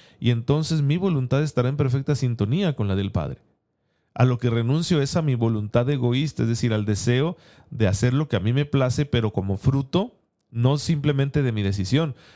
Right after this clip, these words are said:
sino como fruto de mi complacencia, de, de mi concupiscencia, de mi inclinación al pecado.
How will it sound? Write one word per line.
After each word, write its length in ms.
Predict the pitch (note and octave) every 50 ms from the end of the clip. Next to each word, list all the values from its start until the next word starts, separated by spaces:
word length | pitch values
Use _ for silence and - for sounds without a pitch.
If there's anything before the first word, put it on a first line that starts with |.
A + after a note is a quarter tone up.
| _ -
sino 340 | - - - G#2+ A2 A2 G#2+
como 280 | - A#2 A2+ A2+ G#2 G2+
fruto 500 | - B2+ B2+ B2 A#2+ - - D#3 D#3+ D#3
de 500 | C#3 B2+ A#2 B2 A2+ A2 G#2+ G#2+ G#2+ - - _ _ _ _ -
mi 220 | - A#2 A#2 G#2+
complacencia, 1000 | - - G#2 G#2 F#2 G2+ F#2+ F#2 - C3 C3+ C3+ C3 A#2+ - B2+ B2 A#2+ B2 B2+
de, 460 | B2 B2 G#2 G#2 G2 F#2+ F#2+ F#2 F2 F2
de 120 | - G2+
mi 140 | F#2+ F#2+ G2+
concupiscencia, 1160 | G2 - G2+ G#2 G#2+ G#2 - C3 - B2 G2 F#2+ C3 C3 C3 B2 A#2 A#2 - B2+ A#2 A#2 B2 C3+ - - - _ _ _ -
de 400 | - A#2 A2 - A2 G#2+ G2+ G2+
mi 640 | G#2 G#2 G#2 G2+ G2+ G2 G2 F#2+ F#2+ F#2+ F#2+ F#2+ - - C#3+ C#3 C3 - _ -
inclinación 800 | C3 C3 B2 A#2 B2+ A#2+ A#2 A2 A2 G#2 - - A#2+ A#2 A2+
al 160 | A2 G#2+ G#2+
pecado. 720 | - - G2 - - B2 B2 C3 C3 B2 A#2+ A#2+ A#2+ B2